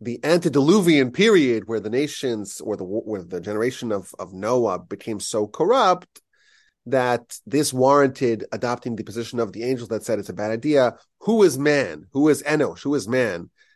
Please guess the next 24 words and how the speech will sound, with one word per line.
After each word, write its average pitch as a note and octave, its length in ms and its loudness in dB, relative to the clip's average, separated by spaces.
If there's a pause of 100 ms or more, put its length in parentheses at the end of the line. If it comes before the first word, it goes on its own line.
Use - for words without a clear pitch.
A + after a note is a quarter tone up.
uh, G#2 180 -4
that G#2 200 -4
you A2 180 -4
should A2 280 -4
reckon C3 380 0
with A2 120 -2
him, G#2 120 -8
that G2+ 120 -10
you G#2+ 100 -8
should G#2+ 180 -8
remember F#2+ 400 -6
him? F#2 80 -12
It's - 160 -14
not, A2+ 120 -2
it's A2+ 100 -6
a B2 60 -4
terrible A#2 340 2
idea F#2 200 -4
because A2 200 -10
man B2+ 160 0
is A2+ 100 -6
so A2 100 -4
full G#2+ 220 -6
of F#2 140 -8